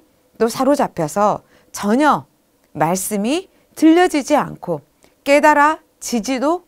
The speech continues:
못하고 마음에 또한 심겨워지지도 않는 것을 말합니다.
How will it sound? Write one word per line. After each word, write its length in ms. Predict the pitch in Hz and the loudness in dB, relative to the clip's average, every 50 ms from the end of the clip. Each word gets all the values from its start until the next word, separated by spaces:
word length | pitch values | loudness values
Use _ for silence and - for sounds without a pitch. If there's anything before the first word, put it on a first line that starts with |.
| _ - | _ -6
못하고 560 | - 156 151 - - 160 147 - 156 147 135 _ _ _ _ _ _ _ _ _ _ _ - | -6 -6 -4 -6 -10 -12 -10 -10 -12 -12 -12 _ _ _ _ _ _ _ _ _ _ _ 0
마음에 640 | 160 160 160 170 180 180 175 190 226 285 330 - _ _ _ _ _ - - | 2 4 4 4 2 0 -2 -4 -4 -6 -6 -8 _ _ _ _ _ -12 -6
또한 320 | 262 285 311 330 349 349 | -2 0 0 0 0 -2
심겨워지지도 1400 | 330 - - - 359 359 349 339 349 330 302 302 330 330 _ - - 190 170 185 202 190 - - - 269 311 - - _ _ - | -8 -10 -8 -6 -4 -4 -2 0 0 2 2 2 0 -2 _ -14 -12 -10 -10 -10 -12 -14 -10 -4 -4 -4 -4 -4 -10 _ _ -6
않는 480 | - 131 160 165 180 208 254 285 311 _ _ | -4 -4 -2 -2 -4 -4 -4 -6 -6 _ _
것을 260 | - 160 151 - 240 226 | -14 -12 -8 -6 -6 -4
말합니다. 720 | 180 147 147 160 190 208 185 - - - 135 135 147 | -4 -6 -6 -6 -6 -6 -8 -8 -10 -10 -10 -12 -12